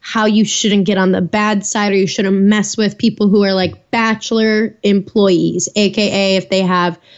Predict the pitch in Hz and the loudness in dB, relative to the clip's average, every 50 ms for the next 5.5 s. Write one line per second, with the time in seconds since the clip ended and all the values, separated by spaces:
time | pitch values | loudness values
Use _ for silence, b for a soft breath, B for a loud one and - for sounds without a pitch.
0 | b b b 247 254 269 302 311 302 311 - - - - 220 269 269 262 254 - | b b b 2 4 4 4 2 -2 -6 -12 -20 -12 -4 0 2 2 2 2 0
1 | - - - - - - - 214 208 202 190 208 - - - - - - - - | -6 -14 -18 -18 -14 -6 -4 -2 0 0 -2 -4 -6 -8 -6 -6 -6 -6 -4 -4
2 | 175 170 170 - 180 180 180 180 170 - 202 202 196 - - 214 196 190 185 185 | -4 -4 -4 -4 -4 -2 -2 -4 -2 -2 -2 -2 -4 -4 -2 -2 0 2 2 2
3 | 180 - - 196 190 180 180 190 B B B B _ - 202 196 185 - 190 190 | 2 0 0 -2 0 0 0 -2 B B B B _ 0 0 0 2 2 0 2
4 | 180 190 196 180 170 147 - - - 175 147 143 - - - - 82 - 156 - | 2 2 2 2 0 -2 -4 -4 -4 -2 -2 -4 -6 -8 -8 -8 -8 -8 -6 -6
5 | - - - - - - - - - | -6 -6 -8 -10 -10 -14 -20 -18 -18